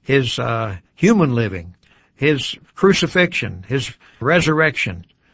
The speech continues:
and his ascension, all of these things are included in, in God's operation to dispense himself into his chosen people to make them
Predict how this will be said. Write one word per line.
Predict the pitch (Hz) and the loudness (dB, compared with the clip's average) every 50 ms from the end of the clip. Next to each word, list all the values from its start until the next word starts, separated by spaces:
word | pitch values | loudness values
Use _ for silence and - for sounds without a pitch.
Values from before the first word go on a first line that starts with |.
| _ _ _ _ _ - | _ _ _ _ _ -6
and | 127 131 131 135 | -4 -2 0 0
his | 139 123 113 | 0 0 0
ascension, | 135 123 - - 175 185 175 - - 113 92 90 92 _ _ _ _ | -2 -2 2 2 4 4 4 2 -2 -4 -6 -10 -16 _ _ _ _
all | - - 196 220 226 233 220 202 | 0 4 6 8 8 8 8 6
of | 190 180 | 4 2
these | 165 156 170 170 175 160 - - | 2 -2 -2 -2 -2 -2 -2 0
things | 175 165 156 156 147 131 - - - _ _ _ _ _ _ - | 2 2 2 2 0 -2 -4 -6 -8 _ _ _ _ _ _ -2
are | 127 127 131 - | 0 2 2 2
included | 147 139 139 131 - - - 202 185 143 135 131 123 123 | 0 -2 -2 -2 -2 0 2 4 4 4 2 0 -2 -4
in, | 127 135 | -6 -8
in | - - 135 123 123 113 | -8 -6 -4 -2 -2 0
God's | 123 135 156 160 165 151 127 | 2 2 4 4 2 2 0
operation | - - 135 143 - 151 147 143 143 147 127 - - 135 123 | -2 -2 -2 -2 0 -2 0 0 0 0 0 0 -2 -4 -2
to | - 131 123 | -2 -2 -2
dispense | 123 117 - - - - 165 170 175 - - | -2 -2 -4 -4 -4 0 0 2 2 0 -2
himself | - 147 139 131 - - 135 139 139 143 135 - _ _ _ _ _ - | -4 -4 -4 -4 -4 -2 0 2 0 0 -2 -6 _ _ _ _ _ 0
into | - 165 196 214 214 170 175 160 | 2 4 4 4 4 4 2 2
his | 143 135 139 123 - | 4 4 4 2 0
chosen | - - 156 165 180 185 165 - 165 147 | -2 -2 0 2 2 2 0 0 -4 -4
people | - 151 143 131 - 131 127 123 120 - - - - - - | -2 -2 -2 -2 -2 -4 -4 -4 -6 -10 -14 -20 -20 -10 -6
to | - 120 113 | -4 -2 0
make | 117 123 147 185 185 185 - | 2 2 4 2 2 0 -2
them | 143 127 127 123 123 127 123 120 | -2 0 0 0 0 -2 -4 -8